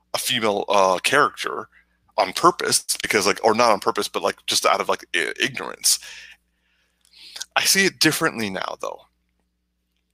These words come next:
While I will say that, like, the, the storytelling is the problem, Korra is actually a, like, a real character. She's not a very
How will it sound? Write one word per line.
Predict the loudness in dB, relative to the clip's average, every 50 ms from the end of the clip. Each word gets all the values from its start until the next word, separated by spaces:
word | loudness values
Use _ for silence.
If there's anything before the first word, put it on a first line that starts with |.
| _ _ _ _ _ _ -12 -12 -10
While | 0 4 6 8 8 8
I | 8 6
will | 6 4
say | 4 4 2 2
that, | 2 2 0 0
like, | 0 -4 -4 -8 _ -8
the, | -4 -2 0 0 0 -2 -2 -4 _ -8
the | -4 -4 -4 -2
storytelling | 0 0 0 0 0 0 0 0 0 0 0 2 2 0 0
is | -4 -6 -6 -6
the | -6
problem, | -8 -10 -6 -2 0 0 0 0 _ _ _ -12 -12 -12 -12 -14 -16 _ _ _ _ _ _ _ _ _ _ _ _ _ _ _ _ _ _ _ _ -10
Korra | -4 0 2 2 4 4 4 2 2 0
is | -2 -2 0
actually | 0 0 0 0 0 0 0 0 0 -2 -4 -4 -2
a, | -2 0 0 -2 -4 -8 -8 _ -6
like, | -6 -4 -6 -10 -14 -16 -12 _ -4
a | -2 -2
real | -4 -6 -10 -8 -6 -2 0 2 2 2 2 0 -2
character. | -4 -4 -4 -6 -6 -8 -10 _ -14 -12 -12 -14 -16 -20 _ _ _ _ _ -2
She's | 2 2 4 4 2 2
not | 2 2 2 2 0 -2 -2
a | 0 0 2 0
very | 0 -2 -2 0 0 2 2 0 0 -2 -6 -10